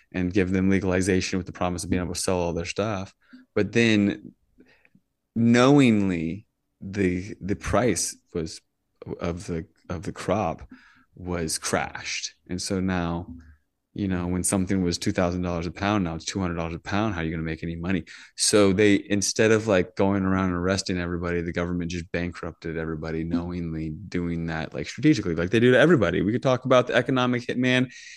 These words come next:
in any walk of life, and that's just one of them. And so I worked on farms in Northern California, um, but the farm that I worked on was an organic, uh, everything farm, potato, squash, vegetable farm.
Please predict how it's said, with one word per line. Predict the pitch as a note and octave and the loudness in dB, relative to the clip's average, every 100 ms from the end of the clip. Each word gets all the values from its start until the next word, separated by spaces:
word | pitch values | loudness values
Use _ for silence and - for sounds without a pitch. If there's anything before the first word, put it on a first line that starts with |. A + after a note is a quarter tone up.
| - | -4
in | A2+ - - _ - | -2 -2 -6 _ 2
any | C3 C#3 C3 - - _ _ _ - | 6 8 6 2 -16 _ _ _ 4
walk | A2+ A2 G2+ | 6 6 2
of | F#2+ | 2
life, | G2 F#2 - - - _ _ - | 4 4 0 -12 -16 _ _ -2
and | G#2 | 0
that's | G2 | 0
just | - G2 | -2 0
one | G2+ G2+ | 2 2
of | F2+ | 2
them. | F#2 F#2 - - | -2 -4 -14 -6
And | G#2+ G2+ | 0 4
so | A2+ | 6
I | |
worked | A2 B2+ C3 | 6 4 6
on | B2+ A#2 G#2+ | 4 4 2
farms | G#2+ - B2 C3 A#2 | 0 2 4 4 2
in | A2 | 2
Northern | G#2+ G#2 | 2 2
California, | G2+ G#2 G2+ A#2+ B2+ A2+ G#2 - _ _ _ | 2 0 0 0 2 2 0 -4 _ _ _
um, | G#2+ G#2 | 2 4
but | G2 | 4
the | G2 | 2
farm | A#2 C3 | 4 6
that | A2+ | 6
I | A#2 | 6
worked | A#2+ A2+ | 6 4
on | |
was | G2+ | 0
an | G2 | 0
organic, | F#2+ G2 F#2+ F#2+ - | -2 0 0 0 -2
uh, | F#2+ F2+ F2 D#2 _ _ - | -2 0 -2 -8 _ _ -2
everything | G2+ G#2+ G2 D#2+ | 2 4 2 0
farm, | D#2+ D2+ | -4 -4
potato, | - F#2+ G2 F#2 | -6 0 4 4
squash, | - - F#2 F2+ F2 - - - | 2 2 4 4 4 -2 -6 0
vegetable | G#2 G#2+ F2 E2+ | 0 0 -2 -6
farm. | - - | -8 -14